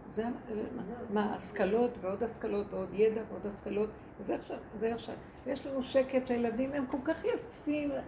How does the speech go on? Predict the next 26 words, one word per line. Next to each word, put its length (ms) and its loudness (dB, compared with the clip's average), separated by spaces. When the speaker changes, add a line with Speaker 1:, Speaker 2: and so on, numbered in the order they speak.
Speaker 1:
ערך 360 0
יריד, 380 2
איזה 240 2
יפים, 420 0
איך 140 0
הם 120 2
נראים 220 4
יפים, 520 -2
ואיך 200 -2
הם 120 2
צנועות 440 0
ואיך 220 -2
הם 100 -4
עדינות. 300 -2
יגיע 420 0
הרגע 440 -2
ש-, 140 -6
שיטלטלו 680 0
את 140 -2
העולם 280 2
ואין 260 4
את 140 -2
הכוח 320 -4
לעמוד 300 0
במה 200 -4
שיטלטלו. 760 -8